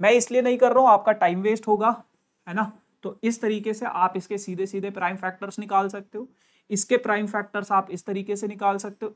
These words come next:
इसके प्राइम फैक्टर्स आप इस तरीके से निकाल सकते हो। अब अगर बात करें एचसीएफ़ की, तो देखो कॉमन क्या क्या है, ये कॉमन है, ये भी कॉमन है और ये भी कॉमन है, तो दो into,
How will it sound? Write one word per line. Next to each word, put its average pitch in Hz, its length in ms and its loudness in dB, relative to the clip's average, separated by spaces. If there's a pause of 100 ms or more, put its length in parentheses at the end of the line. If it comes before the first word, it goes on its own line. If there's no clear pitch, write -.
इसके 269 260 -2
प्राइम 220 280 0
फैक्टर्स 196 460 -6
आप 202 220 -2
इस 160 120 -10
तरीके 160 300 -12
से 160 120 -20
निकाल 160 240 -20
सकते - 140 -20
हो। - 560 -6
अब 185 80 4
अगर 226 160 4
बात 185 300 8
करें 233 180 -2
एचसीएफ़ 220 540 -4
की, 240 140 -6
तो 233 120 -6
देखो 202 260 -2
कॉमन 196 400 0
क्या 214 180 4
क्या 214 180 0
है, 208 160 0
ये 190 200 -2
कॉमन 196 340 -2
है, 196 260 -6 (340)
ये 165 340 -2
भी 185 180 0
कॉमन 220 380 0
है 220 200 -4 (460)
और 202 120 0
ये 160 260 -2
भी 190 160 -2
कॉमन 214 340 0
है, 214 220 -8 (360)
तो 214 280 -2
दो 214 400 4
into, 247 480 0